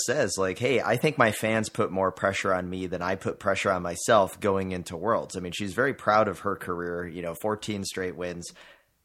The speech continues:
It's almost like she's not publicly putting that pressure on herself as not having won the World. She's just like, "Hey, you know, there's reasons why I haven't won it,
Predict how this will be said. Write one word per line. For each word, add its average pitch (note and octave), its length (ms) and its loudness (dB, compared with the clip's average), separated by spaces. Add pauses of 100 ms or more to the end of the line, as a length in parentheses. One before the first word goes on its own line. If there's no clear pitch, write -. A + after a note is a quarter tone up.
(140)
It's G#2 120 -4
almost B3+ 320 2
like C#3 180 8
she's A#2 220 0
not C#3 300 0
publicly A#2+ 640 6
putting A2 380 2
that G2 180 0
pressure G#2+ 300 0
on F#2 80 2
herself F#2 420 0
as F2 180 -6
not F#2 260 0 (120)
having F#2 420 -4
won F#2 220 -2
the B2+ 100 0
World. E3+ 340 -4
She's A2+ 160 -2
just A#2 180 0
like, A#2 140 4
"Hey, B2+ 180 2
you F#2+ 80 -4
know, A2 180 2 (160)
there's G#2 240 2
reasons A2 320 2
why G2 180 6
I G2 40 4
haven't F#2+ 320 0
won F#2+ 140 2
it, C#3 160 0